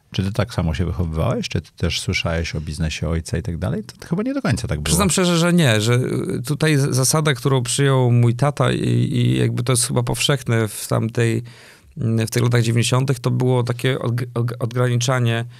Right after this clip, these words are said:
Speaker 1: Domu
Speaker 2: e,
Speaker 1: od
Speaker 2: domu,
Speaker 1: pracy.
Speaker 2: aczkolwiek nie wiem, czy to jest zasada. W-, w-, jedną zasadę, którą przejąłem po e, po moim tacie, którą, która zadziałała, to jest to, że my z moimi g-, wspólnikami,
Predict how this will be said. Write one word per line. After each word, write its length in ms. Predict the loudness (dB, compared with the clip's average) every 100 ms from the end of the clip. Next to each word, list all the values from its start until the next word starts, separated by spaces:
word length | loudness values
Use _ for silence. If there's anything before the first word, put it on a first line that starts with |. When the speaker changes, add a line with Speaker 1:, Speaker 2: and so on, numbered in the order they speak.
| -20 -20 _
Speaker 1:
Domu 300 | 2 4 6 4
Speaker 2:
e, 140 | 2
Speaker 1:
od 100 | 2
Speaker 2:
domu, 240 | 4 4
Speaker 1:
pracy. 200 | 4 4 2
Speaker 2:
aczkolwiek 460 | -2 0 0 0
nie 80 | 0
wiem, 100 | 2
czy 60 | 2
to 40 |
jest 60 | 2
zasada. 420 | 2 2 2 0
W-, 40 | -2
w-, 340 | -2 -2 0
jedną 360 | 2 4 2 2
zasadę, 320 | 0 2 0
którą 280 | 0 2 0
przejąłem 500 | 0 2 2 4 2 -2 -8
po 340 | -2 0 0 -2 -10 -20 -20 _ -8
e, 420 | -2 0 0 0 0
po 80 | 2
moim 220 | 2 2
tacie, 220 | 0 0
którą, 400 | -2 0 0 0
która 340 | -2 -2 0 0
zadziałała, 560 | 2 4 4 2 0
to 100 | 0
jest 140 | -2 0
to, 100 | 0
że 260 | 2 2 0 -6 -18 -16 -2
my 280 | 2 4
z 100 | 4
moimi 400 | 4 4 4 2
g-, 200 | 0 -6
wspólnikami, 760 | -6 0 2 2 0 2 2 0